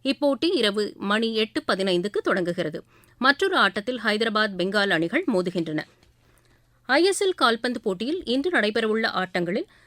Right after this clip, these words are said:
ஜாம்ஷெட்பூர் கேரள அணியை எதிர்கொள்கிறது. இப்போட்டி இரவு ஏழரை மணிக்கு தொடங்குகிறது. மீண்டும் தலைப்புச் செய்திகள். ஏழை எளியோரும் உரிய நேரத்தில் புற்றுநோய் சிகிச்சை பெற ஆயுஷ்மான் பாரத் திட்டம் பேருதவியாக இருப்பதாக பிரதமர் திரு நரேந்திர மோடி தெரிவித்துள்ளார்.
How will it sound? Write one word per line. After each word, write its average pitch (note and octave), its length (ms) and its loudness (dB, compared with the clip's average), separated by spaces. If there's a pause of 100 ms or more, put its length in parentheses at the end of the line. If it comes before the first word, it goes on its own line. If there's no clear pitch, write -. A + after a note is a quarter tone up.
(140)
ஜாம்ஷெட்பூர் C#4+ 680 2
கேரள B3+ 360 0
அணியை A3 380 0
எதிர்கொள்கிறது. F3 560 -4 (400)
இப்போட்டி B3+ 520 0
இரவு A3+ 380 -2
ஏழரை C4+ 360 2
மணிக்கு F3+ 320 -2
தொடங்குகிறது. F3 600 -4 (600)
மீண்டும் C#4+ 440 0
தலைப்புச் G3 360 0
செய்திகள். F3+ 420 -8 (1040)
ஏழை A#3+ 460 -2
எளியோரும் G#3+ 580 -4
உரிய A#3 300 -4
நேரத்தில் G3+ 460 -8
புற்றுநோய் A3 400 -6
சிகிச்சை F#3 400 -8
பெற G3+ 260 -12 (120)
ஆயுஷ்மான் G3 500 -2
பாரத் F3+ 260 -2
திட்டம் F#3 300 -8
பேருதவியாக F#3+ 640 -4
இருப்பதாக E3+ 540 -4
பிரதமர் G3 440 -6
திரு E3 180 -8
நரேந்திர F#3+ 360 -6
மோடி E3+ 280 -6
தெரிவித்துள்ளார். D#3 560 -6